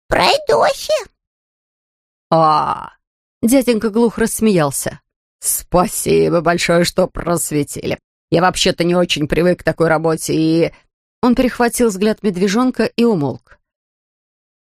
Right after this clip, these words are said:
Speaker 2: "Раз уж вы здесь живёте, может, не откажетесь ответить на несколько вопросов? Я всего-то отниму две минутки вашего драгоценного времени. Нас очень интересуют ваши взгляды".
Speaker 1: "Взгляды.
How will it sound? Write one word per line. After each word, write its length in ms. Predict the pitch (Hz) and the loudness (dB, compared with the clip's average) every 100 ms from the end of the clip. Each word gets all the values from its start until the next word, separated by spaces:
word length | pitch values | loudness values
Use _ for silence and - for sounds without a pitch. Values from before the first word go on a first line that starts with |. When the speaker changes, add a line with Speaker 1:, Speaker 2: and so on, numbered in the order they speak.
| _ _ _ | _ _ _
Speaker 2:
"Раз 440 | 165 170 160 160 - | 0 2 2 0 -2
уж 300 | 143 - - | -2 -2 -2
вы 160 | 160 | 0
здесь 260 | 147 147 160 | 0 2 0
живёте, 540 | 135 156 175 160 - | 0 2 2 0 -2
может, 460 | 151 160 151 - - | -2 -2 -2 -6 -6
не 140 | 151 | -2
откажетесь 520 | 147 - 170 165 - 170 | -2 0 0 0 -2 -4
ответить 420 | - 160 - - | 0 -2 -2 -4
на 60 | 170 | -2
несколько 420 | 170 - 160 180 | -2 -4 -2 0
вопросов? 540 | 185 - - - - _ _ _ - | 0 0 -6 -10 -12 _ _ _ 0
Я 200 | 185 185 | 2 2
всего-то 520 | - 175 196 175 151 | -2 0 0 0 -2
отниму 360 | - 160 165 | -2 -2 -2
две 200 | 151 175 | 2 2
минутки 440 | 185 185 180 175 165 | 2 2 0 -2 0
вашего 400 | 165 156 156 160 | 0 -2 -4 -4
драгоценного 640 | 165 180 - 160 165 170 | 0 -2 0 -2 0 0
времени. 480 | 170 160 160 151 - _ _ _ _ _ - | 2 2 0 -2 -6 _ _ _ _ _ -2
Нас 340 | 175 170 - - | 0 0 -2 -2
очень 460 | 180 175 - 147 151 | 2 2 0 0 0
интересуют 580 | - 160 - 160 156 | 0 -2 0 -2 -2
ваши 240 | 156 170 156 | -2 -4 -4
взгляды". 680 | 151 170 170 165 135 131 - _ _ _ _ _ _ _ _ _ _ _ _ - | -4 0 2 2 0 -6 -14 _ _ _ _ _ _ _ _ _ _ _ _ -8
Speaker 1:
"Взгляды. 840 | - - - 480 466 - 294 - | -4 0 0 2 0 -2 -6 -6